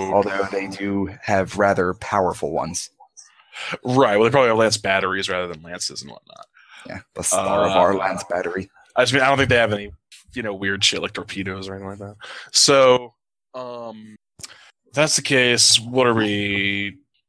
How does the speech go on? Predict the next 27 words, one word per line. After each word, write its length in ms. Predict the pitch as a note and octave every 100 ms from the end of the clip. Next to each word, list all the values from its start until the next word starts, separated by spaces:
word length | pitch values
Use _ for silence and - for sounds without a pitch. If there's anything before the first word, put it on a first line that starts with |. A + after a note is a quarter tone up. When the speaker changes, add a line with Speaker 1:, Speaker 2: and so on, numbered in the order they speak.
| -
Speaker 2:
It's 160 | C3+ -
five 200 | B2 B2
on 100 | A2+
five 320 | A#2+ C3 D#3+
right 140 | F#3
now? 340 | F#3 G3+ G#3 G3 _ _ _ -
Speaker 1:
Uh, 220 | A2+ A#2+
including 520 | B2 A2+ - D3 E3 D#3
your 160 | C#3+
frigates, 720 | B2 - D3 E3 A3+ - - -
it 180 | C3 C3
is 580 | B2 B2+ B2+ A#2 A2+ - _
seven 520 | - - C3 B2+ B2
on 200 | A2+ G2+
four. 480 | - F2 B1+ - - _ _ _ -
Speaker 2:
Oh, 380 | C3 B2 G#2 G2+ - A#2+
okay. 200 | - G#2
I 120 | G#2+
thought 240 | G#2+ A2+
they 100 | A2
had 180 | A2 G2+ G#2+ - - - - -
three 300 | A2+ A2 G#2
cruiser, 380 | - G#2+ G2 F#2+
two 220 | - G2+
light. 320 | F#2+ G2 G2 - - - - - - -
All 80 | B2+
right. 240 | A2+